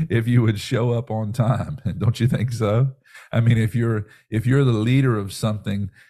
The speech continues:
and, and you say, "Hey, it starts at three o'clock in the afternoon," don't you appreciate those people who get there at two forty-five, you know, <laughs> or two,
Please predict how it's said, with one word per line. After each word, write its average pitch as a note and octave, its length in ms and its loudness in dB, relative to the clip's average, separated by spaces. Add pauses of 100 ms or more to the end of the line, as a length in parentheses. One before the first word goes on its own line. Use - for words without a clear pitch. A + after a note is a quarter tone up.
(120)
and, F#2+ 220 0
and G#2 180 -2
you G#2+ 100 2
say, G2+ 240 0
"Hey, A2+ 180 2
it C#2 120 -6
starts G#2+ 360 -4
at - 140 -10
three G#2+ 200 -2
o'clock G2+ 360 -2
in F#2+ 80 -2
the G2 120 -2
afternoon," G2+ 600 -2 (320)
don't A#2 320 0
you C#3 160 2
appreciate G#2 760 -4
those G2 300 -4
people G#2 440 -2
who F#2 160 -2
get G2+ 300 -4
there E2 160 -4
at E2 140 -10
two G#2 180 0
forty-five, G2 880 -2
you F2+ 100 -4
know, G#2+ 180 2
<laughs> A#2 40 2
or G2+ 180 0
two, - 320 0